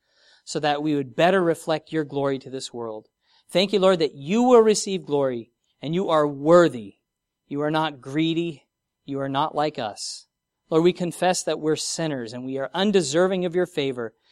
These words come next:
yet you have loved us with an everlasting love. You have picked us up from the pit. You have washed us. You have cleansed us, and you have joined yourself with us.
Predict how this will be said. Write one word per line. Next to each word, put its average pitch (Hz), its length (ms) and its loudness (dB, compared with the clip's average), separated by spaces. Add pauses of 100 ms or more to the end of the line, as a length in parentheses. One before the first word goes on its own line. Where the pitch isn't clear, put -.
(180)
yet 156 200 -2
you 175 220 0
have 151 300 -2 (520)
loved 139 380 2
us - 380 -10 (140)
with - 120 -20
an 127 80 -12
everlasting 131 600 -6
love. 120 240 -8
You 147 80 -4
have - 180 -8
picked - 300 -10
us - 180 -4
up 139 240 -4 (480)
from 151 300 -4
the 123 80 -10
pit. - 560 -10 (600)
You 151 100 -4
have 135 160 0
washed 143 600 4
us. 135 440 -8 (420)
You 139 100 -10
have 131 200 -8
cleansed 135 520 -10
us, 123 240 -8
and 135 120 -12
you 127 80 -14
have 120 240 -12
joined 175 520 -2
yourself 151 580 -4 (100)
with 120 240 -10
us. - 380 -14